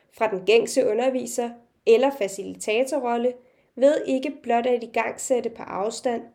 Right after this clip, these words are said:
men ved at være deltagende og leve med. I undervisningssituationen kan animatøren bevæge sig fra forskellige undervisningspositioner. I et moment kan han være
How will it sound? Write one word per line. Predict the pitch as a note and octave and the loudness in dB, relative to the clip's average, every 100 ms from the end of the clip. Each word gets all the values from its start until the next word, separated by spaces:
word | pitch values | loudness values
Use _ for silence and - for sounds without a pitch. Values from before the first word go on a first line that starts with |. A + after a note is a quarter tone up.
| _ _ _ _ | _ _ _ _
men | C#4+ C#4 | 2 2
ved | D4 | 4
at | D4+ D4+ | 2 2
være | C#4 C#4 | 0 0
deltagende | B3+ C4 C4+ C#4 A#3+ A3+ G#3 G#3 _ _ | 2 2 0 -2 -4 -4 -8 -12 _ _
og | B3 B3+ | 0 4
leve | B3 A#3 F#3+ | 4 4 0
med. | F3 F3 - _ _ _ _ _ _ _ _ _ _ _ _ _ _ - | -4 -6 -18 _ _ _ _ _ _ _ _ _ _ _ _ _ _ -8
I | A3 | 0
undervisningssituationen | A3+ C4 D4 C#4 C4+ B3 A#3 A#3+ A3 G3+ A#3 A3 G#3 G#3+ | 2 2 2 0 -2 -4 -4 -6 -6 -6 -6 -6 -4 -6
kan | G#3+ A#3+ | -2 0
animatøren | B3 B3+ B3 - D4+ D4 C#4+ | 0 0 -2 -4 -4 -2 -2
bevæge | C#4 - A3+ - | -4 -2 -2 -2
sig | A#3+ A3 - _ | -4 -8 -10 _
fra | - C#4 | -8 -6
forskellige | C#4 C4+ - C#4 C#4 - | -4 -4 0 2 0 -2
undervisningspositioner. | G#3+ A3 G#3+ G3+ G3+ G3 - - F#3+ G3 - A#3+ - - - _ _ _ _ _ _ _ _ _ | -4 -6 -8 -10 -8 -8 -10 -16 -16 -14 -10 -10 -10 -14 -16 _ _ _ _ _ _ _ _ _
I | G#3 F3+ B3+ | -8 4 4
et | C4 | 6
moment | C4+ A#3+ G3+ - - _ - | 4 4 2 -2 -12 _ -8
kan | F#3+ | -6
han | F3 | -6
være | - | -8